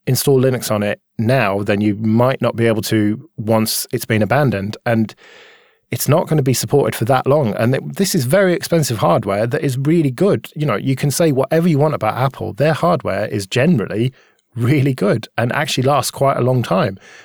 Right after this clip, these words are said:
And the Core two Duo machines that I've got are working absolutely fine running gnu slash Linux. You know,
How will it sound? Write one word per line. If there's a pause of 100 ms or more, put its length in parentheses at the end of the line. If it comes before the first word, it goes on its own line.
And
the
Core
two
Duo
machines
that
I've
got
are (480)
working
absolutely
fine (400)
running
gnu
slash
Linux. (420)
You
know,